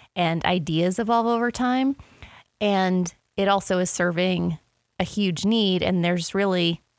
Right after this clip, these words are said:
no other service that's doing the work that this is doing, um, in such a, such a massive scale. So, so yeah, it's, it's, it's pretty interesting.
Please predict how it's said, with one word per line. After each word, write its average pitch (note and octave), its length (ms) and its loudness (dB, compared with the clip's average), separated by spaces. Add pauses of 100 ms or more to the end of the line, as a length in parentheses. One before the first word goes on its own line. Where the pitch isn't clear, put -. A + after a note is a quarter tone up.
no F#3 360 0
other E3+ 340 0
service F3 920 -2 (840)
that's E3+ 340 -2 (160)
doing F#3 440 0
the E3+ 80 -4
work E3+ 260 -2
that E3+ 120 -4
this E3 160 -4
is D#3+ 140 -6
doing, E3 560 -2 (300)
um, E3+ 100 0
in F3 120 -2
such - 300 -2
a, D#3+ 320 0 (100)
such - 220 -2
a F3 40 0
massive E3 580 -2
scale. C#3+ 560 -2 (500)
So, D#3 540 0 (120)
so - 100 -4
yeah, F3+ 160 2
it's, D#3 100 -4
it's, - 260 -2
it's - 180 -6
pretty D#3 260 -4
interesting. D3 600 -4